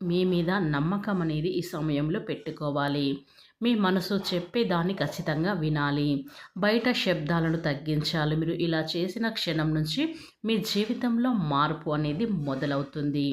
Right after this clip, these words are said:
ఇది మీ నెమ్మదిగా కానీ స్థిరంగా అయితే జరుగుతుంది. మీ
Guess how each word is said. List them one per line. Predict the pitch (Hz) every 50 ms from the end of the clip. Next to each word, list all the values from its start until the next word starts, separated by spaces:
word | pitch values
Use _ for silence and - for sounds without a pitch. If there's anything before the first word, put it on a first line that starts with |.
| 135 135 - - - - - _ _
ఇది | 233 233 202 240 247 247 226
మీ | 208 208 214 214 208 180 156
నెమ్మదిగా | 156 160 165 175 185 202 226 220 220 233 233 240 233 233
కానీ | - 165 147 143 156 151
స్థిరంగా | 151 - - 180 175 170 180 196 208 226 247 -
అయితే | 151 151 151 190 190 175
జరుగుతుంది. | - - 151 147 147 151 147 - 156 147 151 143 147 147 147 147 - - - - - _ -
మీ | 208 226